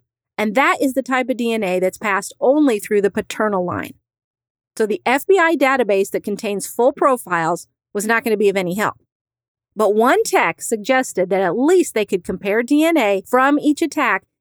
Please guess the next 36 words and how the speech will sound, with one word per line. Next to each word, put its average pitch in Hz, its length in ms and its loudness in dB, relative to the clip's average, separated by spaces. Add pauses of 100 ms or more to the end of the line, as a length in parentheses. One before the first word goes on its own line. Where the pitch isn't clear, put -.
(140)
and 262 120 4
they 285 80 4
could 277 160 0
see 381 300 2
if 240 100 0
they 233 120 2
were 190 160 2
looking 226 320 -2
for 214 140 -2
the 185 80 0
same 254 340 2
man 247 380 0 (300)
or 247 140 4
at 220 80 0
least 262 260 0
a 208 40 -2
group 214 240 0
of 214 120 -2
male 196 260 0
relatives. 233 720 -2 (640)
That 226 320 0
gets - 180 0
important 226 600 0
here 180 360 -2 (100)
very 175 400 -2
soon. 165 420 -8 (3000)
Detectives 339 500 0
also 311 320 2
turned 202 340 -2
to 214 100 -6
the 202 160 -4
F 247 220 -2
B 294 140 2
I's 208 320 0
vicap 233 600 -2
program, 175 560 -4